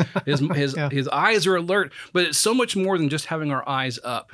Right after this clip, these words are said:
Speaker 2: It's
Speaker 1: Right.
Speaker 2: so, so much more than just being, looking out for the one coming.
Speaker 1: Yes.
Speaker 2: That's a, that's the passive approach.
Speaker 1: Yes.
Speaker 2: There's so much more active than that.
Speaker 1: A-, absolutely. Matter of fact, the word, as we talked about Sunday, means be watchful, not just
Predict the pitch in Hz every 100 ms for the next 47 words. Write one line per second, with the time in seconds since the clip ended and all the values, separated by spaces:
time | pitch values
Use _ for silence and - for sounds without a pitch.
0 | - - 139 139 160 135 175 170 160 147
1 | 139 135 131 127 135 123 110 135 170 156
2 | 135 127 170 208 - - 135 120 123 120
3 | 123 117 127 120 120 117 - - 143 123
4 | - - - 190 151 - - 277 254 170
5 | 123 123 139 123 - - - - 131 139
6 | 120 - 156 139 139 131 123 120 120 117
7 | 113 107 - - 165 175 175 151 127 151
8 | 147 160 151 147 143 156 151 151 147 143
9 | 147 147 147 139 147 131 143 139 135 156
10 | 139 135 139 151 151 151 143 127 131 147
11 | 143 131 135 143 - - - 123 113 135
12 | 160 143 160 147 127